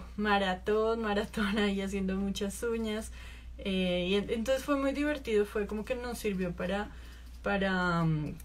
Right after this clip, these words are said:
darnos a conocer. Contábamos, eh, sí, que teníamos el canal de YouTube y todo, sí, la pasábamos muy chévere.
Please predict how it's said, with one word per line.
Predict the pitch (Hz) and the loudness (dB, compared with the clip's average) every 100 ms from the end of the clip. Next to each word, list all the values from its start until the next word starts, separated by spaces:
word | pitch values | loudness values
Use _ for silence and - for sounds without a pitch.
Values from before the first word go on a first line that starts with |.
| - | -6
darnos | 185 202 185 202 | 2 2 2 0
a | 233 | 0
conocer. | 254 220 - 240 254 262 | 0 0 0 2 2 0
Contábamos, | 240 214 196 185 185 196 202 202 - - | -4 0 0 2 2 0 0 -4 -8 -6
eh, | 202 185 175 170 160 160 147 | -4 -2 0 0 0 0 -4
sí, | 165 226 262 | -6 -6 -2
que | 240 208 | -2 -2
teníamos | 208 175 175 | 0 0 0
el | 190 | -2
canal | 185 170 | -2 0
de | 165 | 0
YouTube | 170 165 294 294 254 | -2 -2 -2 -2 -4
y | |
todo, | - 196 196 | -2 0 0
sí, | 202 208 196 | -4 -4 -2
la | 190 | 0
pasábamos | 202 202 180 180 185 | 0 0 0 0 0
muy | 185 | -2
chévere. | - 180 180 180 | 0 0 2 -2